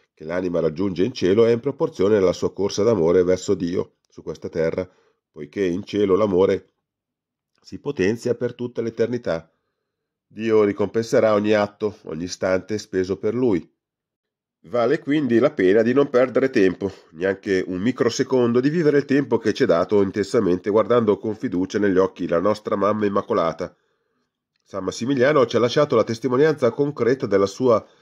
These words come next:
personale corsa d'amore verso Dio, la cui velocità è da attribuire alla sua infinita confidenza nell'Immacolata.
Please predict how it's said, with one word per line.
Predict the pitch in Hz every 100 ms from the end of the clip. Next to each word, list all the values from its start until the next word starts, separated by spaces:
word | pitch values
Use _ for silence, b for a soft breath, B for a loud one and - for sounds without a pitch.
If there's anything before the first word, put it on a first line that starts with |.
| b b _
personale | - 131 - 156 143 147 117
corsa | 117 127 120 117
d'amore | 131 104 95 113 107
verso | 110 110 -
Dio, | 117 110 107 113 B B _ _ _ _ _
la | -
cui | - 107 104
velocità | 85 90 165 143 120 123
è | 101
da | 98 90
attribuire | - - 110 127 92 104 -
alla | 90 92
sua | - 117
infinita | 98 - 110 113 101
confidenza | 107 104 127 85 80 - 101
nell'Immacolata. | 98 95 101 110 98 90 98